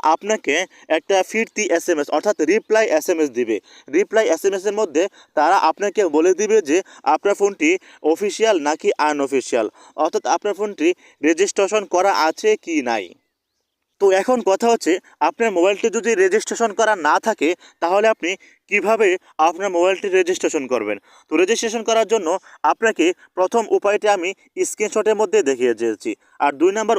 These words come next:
উপায়টা হচ্ছে আপনি আপনার ডায়াল প্যাডে আসবেন, ডায়াল প্যাডে আসার পর ওয়ান টু ওয়ান নাম্বারে কল দিবেন। তো এরপর আপনি মোবাইল কীভাবে রেজিস্ট্রেশন করতে হয় এখান থেকেই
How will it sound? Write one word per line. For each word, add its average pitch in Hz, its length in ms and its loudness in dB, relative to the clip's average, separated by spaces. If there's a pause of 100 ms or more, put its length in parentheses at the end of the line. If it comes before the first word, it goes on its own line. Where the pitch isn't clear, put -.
উপায়টা 208 240 0
হচ্ছে 214 220 0 (300)
আপনি 165 240 0 (100)
আপনার 196 240 -2
ডায়াল 165 220 2
প্যাডে 175 220 2
আসবেন, 156 240 -2 (360)
ডায়াল 165 260 2
প্যাডে 208 260 2
আসার 190 240 -6
পর 165 120 0 (340)
ওয়ান 165 200 0 (100)
টু 220 140 0
ওয়ান 185 160 0 (100)
নাম্বারে 180 340 0 (300)
কল 156 160 2 (120)
দিবেন। 120 200 0 (320)
তো - 40 -6 (100)
এরপর 220 280 2
আপনি 151 180 -8 (300)
মোবাইল 196 280 4 (100)
কীভাবে 196 360 2
রেজিস্ট্রেশন 202 520 -2
করতে 220 240 -2
হয় 165 160 0 (260)
এখান 214 260 -4
থেকেই 226 260 -2